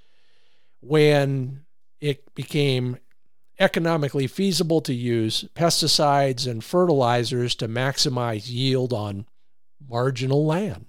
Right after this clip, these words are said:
So those acres that were in the soil bank program, and even now in the C R P program, well, when corn gets to eight bucks a bushel, it's worth throwing some nitrogen on there and draining and tiling those pieces of the field, and people are doing it.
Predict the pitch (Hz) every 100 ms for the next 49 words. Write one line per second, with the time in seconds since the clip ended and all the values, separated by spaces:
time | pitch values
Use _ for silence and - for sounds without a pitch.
0 | - - 143 131 120 123 - 180 123 147
1 | 170 190 135 - - - 214 220 175 139
2 | 113 151 139 143 180 175 147 - 202 240
3 | 156 127 117 113 131 107 104 110 110 165
4 | 165 240 214 156 208 190 131 120 117 120
5 | - 180 139 - 247 - 131 101 98 98
6 | 156 - - - - - - - - -
7 | - - - - 190 220 190 170 - 226
8 | 240 185 208 - - 226 214 156 175 -
9 | 165 131 202 190 156 160 165 196 - -
10 | - 170 156 156 143 180 - 143 156 151
11 | 143 - 147 123 131 151 - 127 143 143
12 | 139 139 139 139 131 135 139 147 131 120
13 | 110 110 127 139 147 147 123 110 113 135
14 | 147 147 139 135 131 151 147 - - 156
15 | - 147 143 120 123 185 214 139 135 147
16 | 147 135 165 143 165 151 143 139 127 123
17 | 104 90